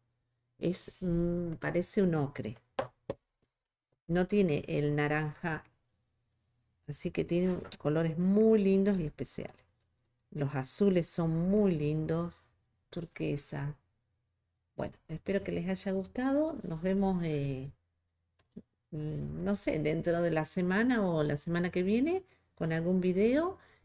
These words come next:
Eh, ponele de gust-, eh, marcate que te gusta el video, si te gusta. Y, eh, si te gusta el trabajo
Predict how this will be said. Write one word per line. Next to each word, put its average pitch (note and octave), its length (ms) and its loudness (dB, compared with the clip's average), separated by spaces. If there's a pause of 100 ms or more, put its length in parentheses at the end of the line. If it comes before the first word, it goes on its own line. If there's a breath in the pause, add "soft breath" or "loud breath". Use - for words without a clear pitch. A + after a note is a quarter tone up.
(140 soft breath)
Eh, D3 580 0 (880)
ponele E3+ 420 0
de D#3 200 -2
gust-, A3+ 280 -2 (140)
eh, C#3 320 -2 (1200)
marcate D3 840 0 (160)
que D3+ 120 -6
te D3+ 160 -2
gusta A3 460 -2 (140)
el D#3 120 -4
video, G3 420 0
si - 220 -10
te C#3+ 160 -4
gusta. A3+ 440 -6 (540)
Y, A3 440 0
eh, D3 420 -2
si D3 540 -4
te D#3 120 -2
gusta A3+ 340 -4
el G#3 100 0
trabajo G3+ 680 -2